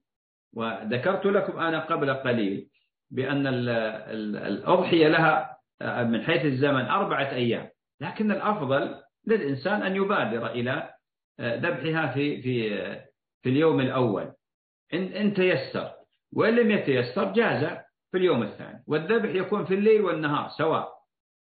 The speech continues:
الذبح يكون في الليل والنهار، يجوز أن يذبح الإنسان أضحيته في الليل كما يذبحها في النهار، الأمر في هذا واسع ولله الحمد والمنة. عندنا أيضًا من المسائل،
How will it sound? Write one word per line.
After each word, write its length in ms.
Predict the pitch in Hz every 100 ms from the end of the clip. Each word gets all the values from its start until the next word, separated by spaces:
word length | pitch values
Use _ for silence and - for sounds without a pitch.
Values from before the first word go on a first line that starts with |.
| _ -
الذبح 440 | 120 117 156 165 143
يكون 280 | 147 165 139
في 100 | 160
الليل 280 | 175 196
والنهار، 540 | 160 131 127 104 90 - _ -
يجوز 440 | 156 165 214 185 165
أن 180 | 151
يذبح 320 | 170 151 143 139
الإنسان 600 | 131 131 135 123 - - _ _ 156
أضحيته 880 | 147 147 156 165 - 123 107 104 - _ _ -
في 80 |
الليل 400 | 156 156 180 202
كما 300 | 202 208 226
يذبحها 400 | 220 214 214 190
في 80 | 185
النهار، 420 | 190 180 160 - - _ _ -
الأمر 360 | 135 190 185 143
في 140 | -
هذا 240 | 160 139 123
واسع 580 | 131 165 165 208 202 - _ _ -
ولله 460 | 151 160 147 147 139
الحمد 580 | 131 139 131 131 139 - _ _ -
والمنة. 420 | 160 98 76 - _ _ _ _ -
عندنا 380 | 208 220 226 226
أيضًا 220 | 226 208
من 160 | 190 180
المسائل، 640 | 175 156 185 - -